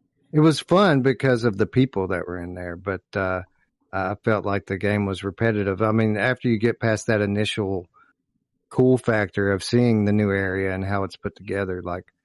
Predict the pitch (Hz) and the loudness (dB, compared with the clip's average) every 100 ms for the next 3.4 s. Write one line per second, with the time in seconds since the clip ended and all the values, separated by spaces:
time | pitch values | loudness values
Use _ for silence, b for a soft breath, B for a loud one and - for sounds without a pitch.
0 | _ 107 110 120 110 90 98 104 - 90 | _ -2 -2 0 -2 -2 -2 -4 -4 -8
1 | 90 90 92 - 95 - _ - 101 98 | -8 -12 -12 -12 -12 -12 _ -10 -10 -10
2 | 95 107 104 95 95 - - - 90 90 | -8 -6 -4 -6 -14 -16 -18 -16 -16 -16
3 | 90 90 - | -18 -18 -18